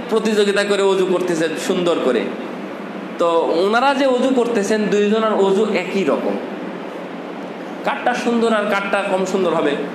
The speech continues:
দুইজনের অজুটাই সুন্দর। কিন্তু উনি দেখলেন এটা হচ্ছে রাসূলের নাতি, আর এদের অজুতে ভুল হওয়ার কথা না, তার মানে আমি ভুলেছিলাম। <laughs> বুঝতে পারেননি? কোনোভাবে যদি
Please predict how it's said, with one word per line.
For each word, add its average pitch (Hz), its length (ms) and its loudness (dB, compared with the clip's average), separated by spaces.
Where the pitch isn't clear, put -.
দুইজনের 233 340 2
অজুটাই 226 320 2
সুন্দর। 175 400 2
কিন্তু 190 200 2
উনি 190 140 4
দেখলেন 180 440 0
এটা 135 200 0
হচ্ছে 165 240 0
রাসূলের 151 500 2
নাতি, 147 460 0
আর 135 320 6
এদের 208 300 4
অজুতে 208 380 4
ভুল 156 280 0
হওয়ার 151 200 4
কথা 151 500 2
না, 170 320 2
তার 151 140 2
মানে 165 220 0
আমি 151 300 2
ভুলেছিলাম। 127 600 0
<laughs> - 720 -2
বুঝতে 190 220 -2
পারেননি? 214 340 2
কোনোভাবে 185 380 0
যদি 220 160 2